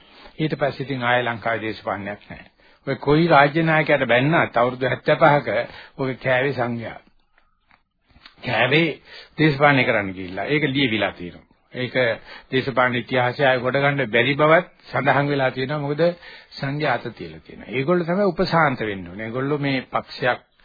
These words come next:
විපක්ෂයක්, ජය පරාජයක් නැතුව. නමුත් ඒව දැනුත් යනවා ඒ වගේ රැල්ලක්, එදත් ගියා ඒ වගේ රැල්ලක්, එක්දශම හතලිස් අටේ, ඒක තිස්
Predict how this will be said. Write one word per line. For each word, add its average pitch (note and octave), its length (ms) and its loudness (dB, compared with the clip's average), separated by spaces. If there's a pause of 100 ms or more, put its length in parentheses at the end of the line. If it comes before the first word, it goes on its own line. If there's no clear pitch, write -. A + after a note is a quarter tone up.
(260)
විපක්ෂයක්, B2 720 -2
ජය A#2+ 260 0
පරාජයක් A#2+ 560 -4
නැතුව. A2+ 360 -6 (440)
නමුත් D3 380 -4
ඒව C#3 240 0 (680)
දැනුත් A#2+ 460 -4
යනවා A2 320 -2
ඒ G2+ 100 -6
වගේ G#2 200 -6
රැල්ලක්, B2+ 360 0 (340)
එදත් C3 340 2
ගියා B2+ 240 2
ඒ A#2+ 120 0
වගේ A2 240 -4
රැල්ලක්, A#2+ 420 0 (100)
එක්දශම A#2 520 -6 (140)
හතලිස් A2+ 420 -8
අටේ, D3+ 340 0 (420)
ඒක C#3+ 220 -4
තිස් C#3 240 -8